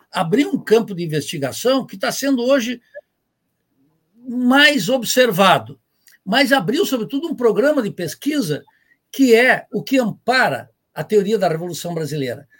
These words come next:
Não para reproduzi-lo de maneira acadêmica, porque virou modismo acadêmico também, mas para mostrar como é que se faz uma análise da conjuntura, que você não encontra nos textos mais decisivos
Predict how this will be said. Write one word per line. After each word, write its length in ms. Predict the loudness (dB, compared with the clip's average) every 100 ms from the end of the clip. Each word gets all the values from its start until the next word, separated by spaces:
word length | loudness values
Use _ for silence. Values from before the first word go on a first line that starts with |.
| _
Não 240 | -6 -4 -2
para 160 | 2
reproduzi-lo 680 | 4 2 0 -2 -2 -4 -4
de 80 | -2
maneira 320 | -2 -2 -2
acadêmica, 560 | -2 -2 2 2 0 -8
porque 200 | -10 -10
virou 260 | -8 -6
modismo 380 | -4 -4 -4 -6
acadêmico 500 | -4 -4 -4 -6 -6
também, 440 | -6 -4 -2 -4 -8 _ _ _ _ -6
mas 400 | -2 -2 -4 -10 _ _
para 300 | 0 0 0
mostrar 520 | -2 -2 -2 -4 -2 -2
como 160 | -2
é 40 | -4
que 60 |
se 140 | -4 -8
faz 520 | -8 -6 -4 -2 -2
uma 200 | -4 -4
análise 560 | -2 -2 -2 -2 -10
da 140 | -8 -8
conjuntura, 800 | -8 -8 -6 -6 -6 -6 -6 -8 _ _ _ _
que 80 | -2
você 260 | -2 -2
não 160 | 0 2
encontra 680 | 2 0 0 2 2 -2 -4
nos 500 | -4 -4 -4 -4 -10 -2
textos 460 | 0 -2 -8 -8
mais 420 | -2 0 0 0
decisivos 880 | -2 -4 -4 -8 -2 0 0 -4 -12